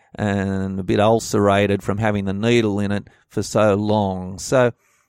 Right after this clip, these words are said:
in those situations where we think we're gonna need the line to be in continuous use for a long time, sometimes a central line is considered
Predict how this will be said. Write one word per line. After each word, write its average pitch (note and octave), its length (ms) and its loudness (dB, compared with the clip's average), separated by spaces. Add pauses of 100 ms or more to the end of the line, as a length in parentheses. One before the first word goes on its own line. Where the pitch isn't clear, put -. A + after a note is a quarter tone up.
(100)
in F3+ 140 -4
those D#3+ 200 2
situations B2+ 840 0
where A#2+ 300 4
we A2 120 0
think D3+ 300 -6
we're B2 140 2
gonna A#2 220 0
need A#2 260 -2
the G#2 100 0
line A#2 380 0
to G#2 60 -2
be A2 180 -2
in G2+ 220 -4
continuous A2 640 -4
use A#2 220 0
for - 80 -4
a G2+ 60 2
long C3 360 0
time, D3 480 0 (400)
sometimes B2 600 0
a G#2+ 60 -2
central A#2 480 0
line G2+ 280 2
is G2 160 -6
considered G#2 580 -2